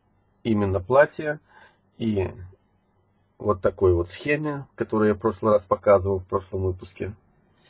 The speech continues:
вот у нас такая плата работает. Сейчас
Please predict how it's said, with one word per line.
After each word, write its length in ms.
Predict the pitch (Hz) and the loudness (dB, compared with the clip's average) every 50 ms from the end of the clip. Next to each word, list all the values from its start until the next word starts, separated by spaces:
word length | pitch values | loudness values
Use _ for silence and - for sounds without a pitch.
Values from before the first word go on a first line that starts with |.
| - - - - _ _ _ _ _ _ _ _ - _ _ | -20 -20 -20 -20 _ _ _ _ _ _ _ _ -20 _ _
вот 180 | _ - 131 - | _ -8 -6 -4
у 60 | 120 | -2
нас 140 | 110 107 95 | -2 -2 -2
такая 580 | - - 90 - 117 117 117 113 104 92 - - _ _ _ _ _ _ _ _ _ _ _ _ _ _ _ _ | -4 -6 -2 0 2 4 4 4 2 2 -2 -8 _ _ _ _ _ _ _ _ _ _ _ _ _ _ _ _
плата 280 | 107 110 104 - 101 | -4 -2 -2 -2 -4
работает. 540 | 95 92 78 73 73 - - - - - - - 95 - - _ _ _ _ _ _ _ _ _ _ _ _ _ _ | -4 -4 -4 -4 -8 -8 -8 -10 -12 -12 -12 -18 -20 -20 -20 _ _ _ _ _ _ _ _ _ _ _ _ _ _
Сейчас 600 | - - 123 - - 127 101 92 92 - - - | -8 -8 -4 0 2 2 2 2 0 -6 -16 -20